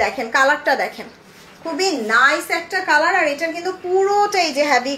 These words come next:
কাজ করা, পুরোটা ড্রেসে এরকম সুন্দর হেভি কাজ করা। আল্লাহ, এটার কালারটা দেখেন, পুরো একদম ডিজনি প্রিন্সেসের স্লিপিং বিউটি লাগবে এটা পরলে। স্লিভসটা দেখছেন কি সুন্দর? শেয়ার ডান, thank you so much কাজল বেগম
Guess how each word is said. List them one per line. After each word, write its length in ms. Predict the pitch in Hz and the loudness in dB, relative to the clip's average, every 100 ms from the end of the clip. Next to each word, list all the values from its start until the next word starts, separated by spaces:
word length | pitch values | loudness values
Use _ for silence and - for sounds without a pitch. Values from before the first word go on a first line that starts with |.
| 247 | 0
কাজ 140 | 196 - - | -2 -4 -6
করা, 180 | 180 175 - - - - - - - | -8 -8 -16 -20 -20 -20 -20 -16 -10
পুরোটা 760 | 359 381 392 403 415 415 392 381 | -8 -6 -4 0 0 0 2 2
ড্রেসে 300 | 285 302 330 339 | 2 0 -2 -6
এরকম 240 | 320 320 330 - | -4 -4 -6 -12
সুন্দর 380 | 370 370 370 381 330 | -12 -6 0 2 2
হেভি 220 | 269 262 285 | -2 -4 -2
কাজ 140 | 262 254 | -2 -2
করা। 120 | 269 254 | -6 -4
আল্লাহ, 160 | 294 320 | 0 -2
এটার 200 | 320 330 330 | 0 -2 0
কালারটা 400 | 285 320 320 320 294 | -2 0 0 -2 -2
দেখেন, 220 | 262 294 269 | -2 -6 -8
পুরো 180 | 311 320 320 | -4 -2 0
একদম 340 | 285 277 330 339 240 | -2 -4 -2 -2 -4
ডিজনি 340 | 285 311 277 349 311 | -4 -4 -6 -8 -6
প্রিন্সেসের 580 | 330 339 339 339 349 359 - | -6 -4 -6 -4 -4 -4 -8
স্লিপিং 420 | 320 370 359 381 302 | -4 -4 -2 -2 -2
বিউটি 260 | 311 294 294 | -2 -4 -2
লাগবে 220 | 262 240 240 | -2 -2 -4
এটা 140 | 240 240 220 | -2 -2 -2
পরলে। 320 | 208 202 226 - - 571 - - - | -4 -4 -10 -12 -12 -10 -10 -14 -14
স্লিভসটা 420 | - 339 370 - 427 392 | -6 -4 -2 0 0 0
দেখছেন 320 | 392 349 254 240 | -2 -2 -2 -2
কি 100 | 339 370 - | -4 -2 -4
সুন্দর? 400 | 320 320 311 320 494 - - - - | -6 -4 2 2 2 -2 -10 -20 -8
শেয়ার 220 | 339 339 359 | 0 2 2
ডান, 180 | 359 285 254 | 2 0 -2
thank 240 | 320 311 370 | -2 -2 -2
you 80 | 415 427 | -4 -2
so 60 | 359 339 | -2 2
much 180 | 349 349 320 | 0 0 -4
কাজল 280 | 285 320 320 | -4 -2 -2
বেগম 240 | 320 320 | -2 0